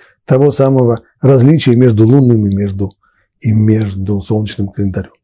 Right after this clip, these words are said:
Но п-, получается, что Тора потребовала от нас две вещи. С одной стороны, она требует "Аходыш Ацелахем Рош Ходашим". Было сказано, это самая первая заповедь, которая была дана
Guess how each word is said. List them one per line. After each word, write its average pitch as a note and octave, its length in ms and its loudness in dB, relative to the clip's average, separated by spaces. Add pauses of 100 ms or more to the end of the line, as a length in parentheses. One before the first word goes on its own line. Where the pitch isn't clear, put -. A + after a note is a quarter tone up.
(1600)
Но F#3 300 2
п-, D#3+ 100 2
получается, E3+ 480 2
что D3+ 160 0
Тора A3+ 220 0
потребовала D#3+ 600 2
от B2+ 120 -2
нас E3 420 -2 (340)
две D3 260 2
вещи. G#2 360 -4
С A2+ 120 -2
одной D#3 280 2
стороны, A#2+ 340 -2
она A2 260 -4
требует G2+ 640 -2 (140)
"Аходыш C#3+ 420 0
Ацелахем A#2+ 600 0
Рош C3 240 -2
Ходашим". G#2 580 -6 (500)
Было B2+ 140 2
сказано, A#2+ 380 0
это - 140 -8
самая C#3 300 0
первая B2 360 -2
заповедь, A#2 360 -2
которая - 300 -12
была A2 180 -6
дана A2+ 360 0